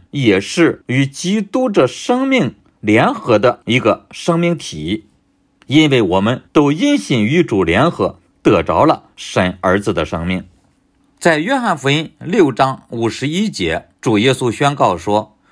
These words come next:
，“我是从天上降下来生命的粮，人若吃这粮，就必永远活着。我所要赐的粮，就是我的肉，为世人之生命所赐的。”随后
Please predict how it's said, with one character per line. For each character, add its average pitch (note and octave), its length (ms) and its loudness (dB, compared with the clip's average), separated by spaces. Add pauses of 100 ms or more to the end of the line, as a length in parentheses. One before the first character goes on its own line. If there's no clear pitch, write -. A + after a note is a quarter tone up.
，“我 E3 240 4
是 G#3+ 160 -2
从 D#3+ 240 -6
天 B3+ 320 0
上 C#3+ 240 -2
降 E3+ 320 0
下 G2 220 0
来 F2+ 280 -2
生 A#3 320 -2
命 G#3+ 140 -2
的 G#2+ 120 0
粮， D#2 420 -4 (320)
人 B2+ 180 2
若 D3 160 2
吃 - 260 -6
这 G3 200 2
粮， F#2 400 0
就 D3 120 0
必 A2+ 260 -6
永 A2+ 260 -2
远 F#2+ 160 0
活 D#2 280 -10
着。 - 220 -4 (460)
我 F#3+ 180 4
所 B2+ 220 -2
要 D3 120 2
赐 F3+ 240 -6
的 A#2+ 120 0
粮， D#2+ 320 -2 (160)
就 A#3 240 2
是 - 160 -4
我 F2+ 180 -2
的 C#3 140 2
肉， G3+ 260 2 (140)
为 C#3 180 4
世 D3+ 300 -2
人 C3+ 200 0
之 A#2+ 140 -6
生 B3 320 -2
命 D3 260 -4
所 F#2+ 220 -4
赐 - 240 -6
的。” - 220 -12 (540)
随 - 280 2
后 E3+ 400 -2